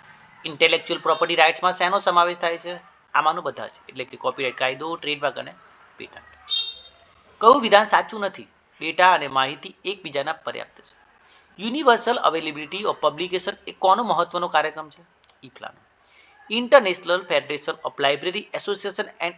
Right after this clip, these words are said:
Institution નું હેડક્વાર્ટર ક્યાં છે? હગ ખાતે. જાહેર ગ્રંથાલય દ્વારા અંધજનને સેવા આપવી એ કયા સૂત્રની જરૂરિયાત છે? ગ્રંથાલય વિજ્ઞાનનું બીજું સૂત્ર.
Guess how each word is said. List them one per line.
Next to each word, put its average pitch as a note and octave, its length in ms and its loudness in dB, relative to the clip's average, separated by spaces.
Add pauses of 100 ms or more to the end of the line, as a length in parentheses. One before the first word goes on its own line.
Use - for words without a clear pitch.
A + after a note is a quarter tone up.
Institution E3 460 -14 (440)
નું F#3 140 -4
હેડક્વાર્ટર G3 460 4
ક્યાં F#3+ 200 2
છે? F#3 160 -12 (280)
હગ A3+ 100 -12
ખાતે. - 340 -20 (760)
જાહેર F3 360 4
ગ્રંથાલય D#3 360 0
દ્વારા D3 320 2
અંધજનને G#3 800 -2
સેવા E3 340 2
આપવી - 340 0 (380)
એ G#3 60 0
કયા G#3+ 360 4
સૂત્રની A3+ 420 -6
જરૂરિયાત D3+ 360 -2
છે? - 120 -18
ગ્રંથાલય E3+ 760 -4
વિજ્ઞાનનું C#3+ 400 -10
બીજું A#2 220 -20
સૂત્ર. - 340 -20